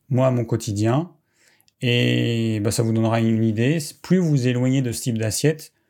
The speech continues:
plus peut-être, euh, c-, peut-être vous allez avoir des problèmes. Alors, c'est pas l'assiette idéale pour tout le monde à tout âge.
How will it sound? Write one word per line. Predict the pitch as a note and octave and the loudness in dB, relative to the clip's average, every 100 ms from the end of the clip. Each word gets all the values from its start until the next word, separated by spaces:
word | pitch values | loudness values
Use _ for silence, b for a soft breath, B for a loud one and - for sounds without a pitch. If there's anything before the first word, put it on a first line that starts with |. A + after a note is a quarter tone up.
| _ _ _ _ | _ _ _ _
plus | - D#3+ D3+ | 2 2 2
peut-être, | D3 D3 D#3+ F3+ - - _ _ _ _ b b _ | -2 0 0 0 -8 -18 _ _ _ _ b b _
euh, | C3 A2+ A2 G#2+ G#2 G#2 A#2 - - F2+ F#2 - - - _ | -2 0 0 -2 -4 -6 -8 -10 -10 -12 -12 -12 -14 -18 _
c-, | - - - D3 - _ _ _ | -10 -10 -12 -16 -20 _ _ _
peut-être | E3+ - D3+ C3+ | -6 2 2 2
vous | A#2 | 0
allez | A#2 | 2
avoir | B2+ C3+ | 2 2
des | C3 | -2
problèmes. | - A#2 G#2 G#2 A#2 _ b b b - | -2 -2 -2 -6 -16 _ b b b -8
Alors, | A#2 | -4
c'est | - | -2
pas | - C3+ | 0 2
l'assiette | B2+ - C#3 | 2 0 0
idéale | B2+ A#2 B2 A#2 | 2 2 2 0
pour | A2+ | -8
tout | - B2+ | -2 2
le | |
monde | B2+ C3 | 2 2
à | A#2+ | 0
tout | - G#2 | -4 -2
âge. | D3 F3+ C3+ | 2 2 -2